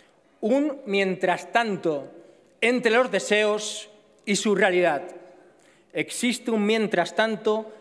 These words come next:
que es la vigilia de nuestros sueños. Y ese mientras tanto necesita de guías, de gestores y de líderes.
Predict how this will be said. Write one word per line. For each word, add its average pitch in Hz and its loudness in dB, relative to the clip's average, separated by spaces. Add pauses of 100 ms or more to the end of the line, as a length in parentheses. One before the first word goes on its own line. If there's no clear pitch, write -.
(200)
que 185 2
es - -6 (260)
la 208 2
vigilia 196 0 (280)
de 170 0
nuestros 170 0
sueños. 147 -2 (520)
Y 165 4
ese 254 2
mientras 190 -2
tanto 214 -2
necesita 190 -2 (320)
de 165 0
guías, 170 -2 (360)
de 175 0
gestores 202 -2 (240)
y 220 0
de 208 4
líderes. 170 0